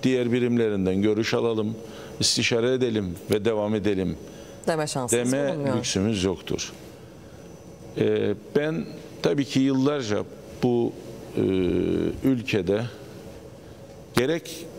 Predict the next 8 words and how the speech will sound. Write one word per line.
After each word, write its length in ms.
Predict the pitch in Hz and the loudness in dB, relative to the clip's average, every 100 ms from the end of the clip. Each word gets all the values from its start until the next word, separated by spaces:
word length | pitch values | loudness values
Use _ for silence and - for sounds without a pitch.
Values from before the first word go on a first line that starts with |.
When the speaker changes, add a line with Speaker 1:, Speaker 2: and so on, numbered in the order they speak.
| - | -8
Speaker 1:
kamuda 1700 | - 151 156 123 - - - - - - - - - - 107 107 117 - - - - - - - - | -2 0 2 0 -2 -8 -16 -16 -18 -18 -20 -20 -20 -2 0 0 -2 -8 -14 -16 -16 -16 -18 -18 -2
gerekse 520 | - 131 165 135 - 110 | 2 4 2 0 0 0
özelde 840 | - 139 113 104 85 82 123 135 - - - - - - | 2 0 2 2 0 2 0 0 -8 -14 -16 -16 -16 -2
en 320 | 151 151 147 123 - 131 | 0 2 0 -4 -4 2
yoğun 340 | 120 117 131 | 2 2 0
şekilde 540 | - 117 - 85 87 | 0 0 0 2 2
hekimlik 440 | 101 95 101 101 107 | 0 2 2 2 2
yapan, 300 | 113 82 | 0 0